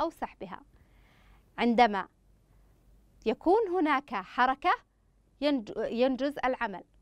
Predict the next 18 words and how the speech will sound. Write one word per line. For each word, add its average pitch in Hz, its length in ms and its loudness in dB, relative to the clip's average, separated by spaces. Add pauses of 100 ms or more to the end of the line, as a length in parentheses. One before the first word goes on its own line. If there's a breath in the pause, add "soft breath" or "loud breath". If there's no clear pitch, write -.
ونقوم 214 460 -4
بالعمل. 294 400 -2 (540)
عندما 226 420 -2
لا 277 240 -2
يكون 339 500 -2
هناك 254 400 -4
حركة 262 520 -2 (300)
لا 262 200 2
ينجز 214 420 -4 (140)
العمل. 190 360 -6 (920 soft breath)
في 370 100 2
نهاية 233 460 0
الدرس 240 440 -2
عندي 294 240 -4
بعض 247 180 0
التوصيات 226 680 -6
لولي 202 320 -2
الأمر. - 400 -8